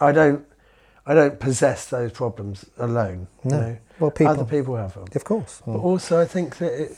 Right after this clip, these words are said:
Speaker 1: it just shows that, um, you know, you finish a gig and it's not like, "Isn't he a lad? Isn't he an absolute geezer? Oh, he, oh, ooh, yeah, he really"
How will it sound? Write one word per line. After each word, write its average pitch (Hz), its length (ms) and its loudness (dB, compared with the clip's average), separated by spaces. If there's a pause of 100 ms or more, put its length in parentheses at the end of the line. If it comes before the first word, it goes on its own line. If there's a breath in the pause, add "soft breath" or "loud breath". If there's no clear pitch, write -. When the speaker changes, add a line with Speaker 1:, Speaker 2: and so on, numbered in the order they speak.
Speaker 1:
it - 260 -10
just - 220 -10
shows 160 400 -4
that, 143 200 -6 (380)
um, 135 340 -10 (1160)
you 139 100 -8
know, 110 300 -8 (920)
you 135 100 -8
finish 180 360 -2
a - 40 -8
gig 135 300 -6
and 117 160 -6
it's 110 200 -10
not 151 180 -4
like, 127 300 -6
"Isn't 285 340 4
he 220 220 8
a 185 80 8
lad? 139 500 8 (160)
Isn't 226 240 4
he 226 80 6
an 202 140 6
absolute 180 760 2
geezer? 143 680 2 (680 soft breath)
Oh, 220 260 12
he, 170 280 6
oh, 185 400 8 (360)
ooh, - 20 4
yeah, 165 280 6
he 156 100 6
really" 156 580 4